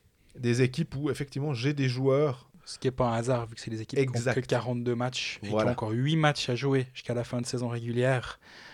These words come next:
Speaker 2: D'autres n'ont que six. Zurich notamment.
Speaker 1: Exact. Et c'était un peu le, l'idée d'avoir, euh, des joueurs qui vont, euh, potentiellement pouvoir te faire gagner peut-être un badge su-, suivant comment ça se passe, parce que, euh,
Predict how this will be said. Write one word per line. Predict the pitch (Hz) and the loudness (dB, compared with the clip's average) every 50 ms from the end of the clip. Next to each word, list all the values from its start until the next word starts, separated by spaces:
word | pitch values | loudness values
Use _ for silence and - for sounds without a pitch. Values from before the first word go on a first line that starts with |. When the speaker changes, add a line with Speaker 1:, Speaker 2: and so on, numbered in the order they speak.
| - - _ - | -20 -20 _ -8
Speaker 2:
D'autres | 117 113 - 120 | -8 -6 -4 -6
n'ont | 113 107 | -6 -6
que | - - 110 | -8 -8 -6
six. | - - - - - - - - - _ _ _ _ _ - | -6 -6 -6 -6 -8 -10 -10 -12 -16 _ _ _ _ _ -8
Zurich | 120 117 113 123 127 131 131 - | -8 -4 -2 -2 -2 -2 -4 -6
notamment. | 120 113 - 120 120 120 117 - _ _ _ _ _ _ _ | -8 -6 -6 -6 -6 -6 -10 -14 _ _ _ _ _ _ _
Speaker 1:
Exact. | - 110 104 104 101 - - - - - _ _ _ _ | -10 -6 -2 -2 -2 -4 -4 -10 -20 -20 _ _ _ _
Et | 117 117 113 117 117 120 - | 0 2 2 2 2 0 -2
c'était | - - 127 120 - 127 | -2 -4 -2 0 2 2
un | 120 123 | 2 2
peu | 127 147 151 | 4 4 4
le, | 156 143 127 117 113 | 4 6 6 4 4
l'idée | 113 120 131 135 127 139 147 151 | 2 2 0 2 6 8 8 8
d'avoir, | 135 123 117 113 127 135 139 147 139 - - - _ _ _ _ 110 | 8 6 6 6 8 8 8 6 4 2 -4 -14 _ _ _ _ -12
euh, | 110 110 110 107 104 101 | -10 -8 -8 -8 -8 -8
des | 98 98 113 120 120 | -10 -6 -4 -2 -2
joueurs | 123 120 127 127 131 135 135 143 147 151 143 - - _ _ _ - | 0 0 2 4 6 8 8 8 6 4 2 0 -6 _ _ _ -10
qui | - 127 | -8 -2
vont, | 117 127 127 127 127 127 123 120 113 | 0 2 4 4 4 2 2 0 -2
euh, | 107 104 107 107 107 107 104 - _ | -2 -2 -4 -4 -6 -8 -10 -4 _
potentiellement | - 135 135 160 135 - - 147 143 139 147 143 | 0 2 2 2 2 4 4 4 4 4 2 2
pouvoir | - 127 131 127 120 - | 2 0 0 0 0 -2
te | - | -4
faire | - 123 123 | -4 -2 0
gagner | 123 131 135 135 139 135 | 2 2 2 2 0 0
peut-être | 131 127 - - | -2 -4 -4 0
un | 123 123 | 0 4
badge | 127 135 139 147 147 127 107 | 8 8 8 8 8 4 -2
su-, | 104 - - - - | -4 -6 -10 -12 -14
suivant | - - - - 135 131 123 127 131 131 127 | -14 -12 -6 -4 -2 0 2 2 2 2 0
comment | 127 - 135 123 123 123 | 0 2 2 2 2 0
ça | 117 - 120 104 | -2 -2 -4 -4
se | - - | -4 2
passe, | - 160 170 180 160 131 - | 6 6 8 8 6 4 0
parce | - 117 104 - | -2 -4 -4 -4
que, | - - | -2 0
euh, | 131 127 135 127 117 110 107 107 107 107 107 104 | 2 4 6 6 6 4 4 0 0 -2 -2 -4